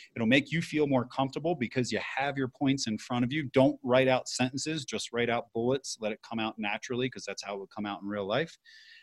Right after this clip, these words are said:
Um, and then speak your message. And the other thing that does, it, and this is a nice psychological element, and I'm sure you've seen this, uh,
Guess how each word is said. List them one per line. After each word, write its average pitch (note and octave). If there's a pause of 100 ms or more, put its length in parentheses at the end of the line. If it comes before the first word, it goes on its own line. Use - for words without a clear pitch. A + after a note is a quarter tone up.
(120)
Um, B2+
and E3+
then F3
speak F#3
your E3
message. D#3+
And C#3
the D3+
other G#3
thing G3
that C#3+
does, C3 (460)
it, D3+
and C#3+
this D#3+
is D#3
a D3+
nice C#3
psychological B2+
element, A#2+ (600)
and B2+
I'm B2
sure B2+
you've C3
seen B2+
this, G#2+
uh, G#2